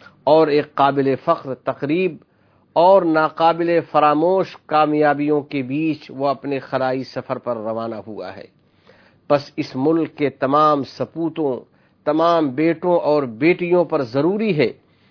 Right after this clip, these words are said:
کہ وہ علم و معرفت کی طلب میں بھرپور محنت کریں، ان کے اندر اپنے وطن کی خدمت کا اور اپنے معاشرے کی تعمیر و ترقی کا جذبہ ہو، تاکہ وہ بھی مختلف میدانوں میں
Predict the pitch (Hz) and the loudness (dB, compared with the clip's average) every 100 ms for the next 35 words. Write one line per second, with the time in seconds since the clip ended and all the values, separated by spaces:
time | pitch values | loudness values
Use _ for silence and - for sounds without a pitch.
0 | _ _ 139 147 131 160 151 135 135 131 | _ _ -4 -2 0 0 2 2 0 0
1 | 165 147 139 127 139 160 151 151 107 123 | -4 -6 -6 -2 0 0 2 0 0 -6
2 | 120 196 247 214 160 127 131 - 117 101 | -8 -8 -6 -2 -2 -2 -6 -6 -8 -8
3 | - _ _ _ _ 143 147 156 156 156 | -12 _ _ _ _ -4 -2 0 2 2
4 | 175 160 139 160 143 139 160 160 147 - | 2 0 0 0 0 0 -4 -4 -8 -6
5 | 151 175 175 - 139 - _ _ - 147 | -4 -2 -2 0 0 -2 _ _ -2 2
6 | 170 151 147 151 147 131 120 139 - 156 | 4 2 -2 0 0 0 0 -2 -2 -2
7 | 170 - 151 139 135 147 160 151 135 165 | -2 -2 -6 -2 0 2 2 2 0 -2
8 | 175 - 170 156 123 120 117 143 170 127 | -2 -4 -6 -2 -4 -2 -4 0 0 0
9 | 104 _ _ _ _ _ _ - 139 139 | -6 _ _ _ _ _ _ -2 -2 -2
10 | 139 147 165 156 170 151 - 143 143 135 | -4 0 0 2 2 0 -4 -4 -4 -4
11 | 131 127 135 147 147 143 135 | -4 0 0 2 0 0 -4